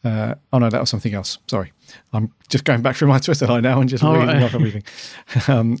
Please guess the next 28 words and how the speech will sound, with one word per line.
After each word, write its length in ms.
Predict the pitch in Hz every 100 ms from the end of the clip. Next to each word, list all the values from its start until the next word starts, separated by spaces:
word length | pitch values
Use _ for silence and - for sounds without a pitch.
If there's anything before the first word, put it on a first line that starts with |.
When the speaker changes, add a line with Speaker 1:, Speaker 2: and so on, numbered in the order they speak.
| -
Speaker 1:
let's 140 | 143
have 100 | 117
a 20 |
look. 240 | 107 - - -
Uh, 540 | - 67 69 - - - _ _ _ _ _ -
uh, 320 | 120 95 104 -
Loopy 280 | 131 139 135
Lou 160 | 123 120
again 280 | 135 127
says, 240 | 120 131 110
"Very 240 | 131 123
powerful 340 | 113 117 107 113
stuff 280 | - 107
in 80 | 117
there. 260 | 110 110 104 _ _ _ -
Um, 220 | 113 104
a 60 | -
rewatch 420 | 107 110 113 -
is 120 | 110
imminent 420 | - 117 113 113 117
now 200 | 110 107
that 120 | 117
I've 120 | 107
dried 300 | - 107 110
my 120 | 110
tears." 580 | 110 - 127 127 113 - -
Oh, 120 | -
Lou. 400 | 123 120 123